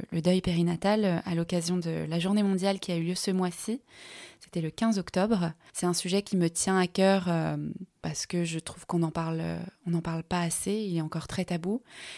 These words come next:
Et, et j'ai beaucoup aimé ta, ta démarche. Euh, bah déjà, c'est un, c'est un sujet qui te, qui te concerne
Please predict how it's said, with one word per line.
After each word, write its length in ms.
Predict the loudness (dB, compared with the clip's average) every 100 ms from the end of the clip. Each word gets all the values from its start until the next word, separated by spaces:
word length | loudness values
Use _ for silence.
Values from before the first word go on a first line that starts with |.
| -10 -2
Et, 340 | 0 0 0
et 40 | 0
j'ai 120 | 0
beaucoup 360 | -2 -4 0
aimé 240 | 2 4 2
ta, 460 | 0 -2 -2 -6 -6
ta 140 | -4 0
démarche. 540 | 2 2 2 0 -2
Euh, 320 | -2 -4 -6 -10 -14 -20 -12
bah 60 | -6
déjà, 200 | -2 -2
c'est 140 | 0
un, 160 | -2 -4
c'est 140 | -4 -2
un 80 |
sujet 300 | -2 -2 -4
qui 160 | -6 -10
te, 280 | -6 -6 -6 -12
qui 140 | -10 -8
te 80 |
concerne 680 | -4 -4 -2 0 0 0